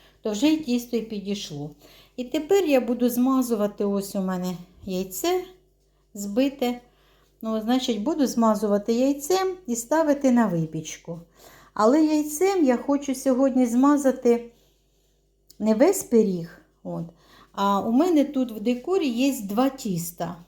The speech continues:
Одне тісто, е, таке, як я, те, що я, ну, з якого я робила пиріг, а друге тісто я робила для декору. І отут в розочках, тут у мене два тіста, і тут в листочках у мене два тіста. Значить,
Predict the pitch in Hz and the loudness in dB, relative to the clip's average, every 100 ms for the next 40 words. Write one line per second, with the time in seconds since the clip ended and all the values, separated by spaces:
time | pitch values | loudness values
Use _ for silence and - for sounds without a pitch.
0 | _ _ - 185 190 247 262 254 240 - | _ _ -12 -6 2 2 2 0 -4 -2
1 | 220 214 - _ _ _ - 202 202 202 | -2 -4 -10 _ _ _ -8 -2 0 0
2 | 233 247 240 226 214 - 160 208 208 220 | 0 4 2 2 -4 -12 -10 -8 -6 -2
3 | 214 208 180 185 170 _ _ - 190 - | -2 -2 -4 -12 -18 _ _ -20 -12 0
4 | 254 247 - 220 214 202 208 240 196 220 | 2 2 0 2 4 2 2 0 0 -2
5 | 233 226 226 220 220 226 233 226 302 359 | 0 2 4 2 0 0 0 0 0 0
6 | 415 - _ _ 180 196 339 403 311 277 | 0 -4 _ _ -8 -2 2 2 2 2
7 | 240 247 240 359 330 220 269 277 233 254 | 0 2 2 2 2 2 2 2 2 0
8 | 240 247 - 165 156 170 - _ - - | 2 -2 -2 -8 -8 -10 -16 _ -20 -20
9 | _ 240 254 254 277 277 339 392 311 - | _ 2 2 4 -2 2 2 2 0 -4
10 | 247 220 254 247 247 247 247 220 226 226 | -4 -4 -4 -2 2 2 2 0 -2 -2
11 | 233 226 - 202 196 247 240 208 202 202 | -4 -4 -2 -2 0 -2 -2 0 0 0
12 | 349 359 285 277 262 262 240 226 233 233 | 0 0 0 2 2 4 2 0 -2 -2
13 | 220 - 196 247 247 240 | -8 -4 -2 0 0 -2